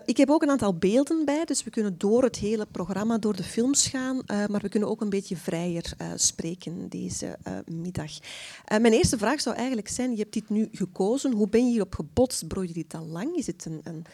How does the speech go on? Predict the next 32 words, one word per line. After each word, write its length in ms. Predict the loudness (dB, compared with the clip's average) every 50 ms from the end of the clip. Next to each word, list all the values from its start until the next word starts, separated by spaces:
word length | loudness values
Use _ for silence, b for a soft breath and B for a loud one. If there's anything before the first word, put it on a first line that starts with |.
| B B B B B
een 220 | -6 -4 -4 -2
liefdesproject 840 | -2 -2 -2 0 0 0 0 -2 -4 -4 -4 -2 -4 -4 -6 -6
met 140 | -8 -6 -4
deze 220 | -2 -2 0 0 0
cinema? 380 | -2 0 -2 -2 -2 -2 -2 -4
Of 120 | -4 -6
juist 360 | -8 -6 -6 -6 -6 -6 -10 -14 _
integendeel? 800 | -4 -2 -2 -2 -2 -2 -2 0 0 0 -2 0 -2 -2 -2
Is 80 | -2 -4
het 160 | -4 -6 -6
iets 160 | -10 -10 -10
dat 220 | -10 -10 -10 -12 -10
je 180 | -10 -8 -8 -10 B B B B B B B B B B
omwille 400 | B -2 0 0 2 2 2 2
van 200 | 0 0 -2 0
misschien 420 | 0 0 -2 -2 -4 -4 -4 -4 -2
een, 240 | -4 -4 -6 -8 -8
een, 340 | -8 -8 -8 -8 -8 -10 -12 b b b b b b
ja, 320 | b -16 -14 -12 -10 -10 -10
vragen 520 | -8 -6 -6 -6 -4 -4 -4 -4 -4 -4
die 160 | -4 -4 -4
altijd 280 | -4 -4 -2 -2 -4 -4
zijn 180 | -2 -4 -4 -2
blijven 420 | -2 -2 -2 -2 -2 -4 -4 -2
borrelen, 560 | -2 0 0 2 2 2 2 0 0 -2 -4
eh, 120 | -4 -4 -6
dat 120 | -6 -6 -8
je 60 | -8
dat 120 | -8 -6
daarom 220 | -6 -6 -6 -4 -4
hebt 160 | -6 -4 -4
herbezocht? 760 | -6 -4 -4 -4 -4 -2 -2 -4 -4 -6 -10 -12 -12 -14 -14